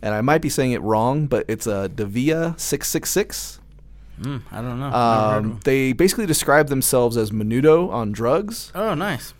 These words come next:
Speaker 1: Um, they are from Puerto Rico, and they kinda combine, like, Stooges-like rock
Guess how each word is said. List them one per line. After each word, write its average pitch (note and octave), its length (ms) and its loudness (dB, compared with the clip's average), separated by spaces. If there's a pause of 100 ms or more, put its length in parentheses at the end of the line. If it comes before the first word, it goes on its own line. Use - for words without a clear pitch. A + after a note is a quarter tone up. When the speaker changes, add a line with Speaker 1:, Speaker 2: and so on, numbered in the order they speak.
(140)
Speaker 1:
Um, B2 460 4
they B2+ 120 2
are B2+ 100 4
from A#2+ 140 -6
Puerto F#3 220 4
Rico, C3+ 380 2 (200)
and B2 140 -2
they C3 60 -2
kinda B3 280 2
combine, D#3 600 4
like, A2 320 -2
Stooges-like D#3 1000 -2
rock A#2 460 0